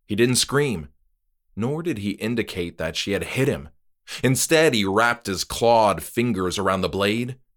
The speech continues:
and looked right at Moira. The twisted grin he produced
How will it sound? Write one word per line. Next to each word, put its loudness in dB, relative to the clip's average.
and -10
looked -4
right -2
at -10
Moira. -8
The 0
twisted 2
grin 2
he -4
produced -4